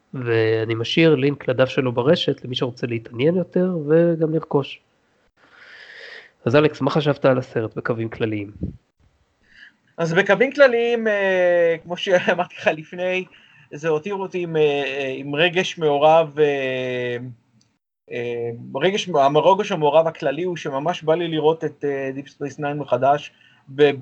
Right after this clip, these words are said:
Speaker 2: ב-, ב-, ב-H D, כי יש לי, אה, חלק, אה, חלק מסוים ב-D V D, שאריות מ-, מ-, מ-, מהעולם הישן שלי, ו-, אה, ועכשיו, כמו שדיברנו קודם ב-, בסגמנט הקודם, שיש את זה ב-, אה,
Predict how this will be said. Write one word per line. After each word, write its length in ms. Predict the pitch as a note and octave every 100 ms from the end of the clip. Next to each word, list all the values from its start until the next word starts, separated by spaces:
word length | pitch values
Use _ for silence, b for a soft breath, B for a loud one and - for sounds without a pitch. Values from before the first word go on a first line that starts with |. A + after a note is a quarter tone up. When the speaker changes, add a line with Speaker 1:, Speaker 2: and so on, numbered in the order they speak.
| C3+
Speaker 2:
ב-, 180 | B2+ A#2+
ב-, 200 | B2 B2
ב-H 400 | A#2+ B2+ B2 -
D, 60 | C3 C#3+ - _ _ _ _
כי 180 | C3 B2+
יש 160 | D#3+ -
לי, 200 | C#3 A2+ - -
אה, 100 | B2+ A#2+
חלק, 380 | D#3+ C3+ B2+
אה, 960 | C3 B2 A#2+ A#2 A#2 A2+ A2+ A2+ A#2 A#2+
חלק 280 | A2+ C#3+ C#3
מסוים 380 | C3+ D3+ C#3+ C3+
ב-D 460 | C3 B2+ C3 B2+ C#3
V 140 | C3 C3
D, 40 | D3 E3+ b b
שאריות 600 | - D3+ C#3 C#3 D3+ D3+
מ-, 220 | C#3+ B2
מ-, 320 | B2 A#2+ B2 A#2+
מ-, 240 | A#2+ C3+
מהעולם 360 | D3+ E3 F3 F3+
הישן 400 | F#3 F3+ E3 F#3
שלי, 300 | G3 F3+ G#3+ B B G3 F#3 -
ו-, 200 | C3 D3
אה, 720 | D3 C#3+ - C#3+ C3+ C3 B2+ B2+
ועכשיו, 280 | B2+ E3+ D#3
כמו 120 | D#3
שדיברנו 460 | D3+ C#3+ D3 D3+ D3
קודם 340 | D3+ C#3+ C3+
ב-, 360 | B2+ B2+ B2 A#2 -
בסגמנט 420 | C#3+ C#3 D#3 D3+
הקודם, 440 | D3 E3 G3 G#3 G3+ _ b b
שיש 260 | - D#3 D#3+
את 80 | D3
זה 120 | D3+
ב-, 100 | C#3+
אה, 880 | C#3 C3 C3 B2+ B2+ B2 B2 A#2+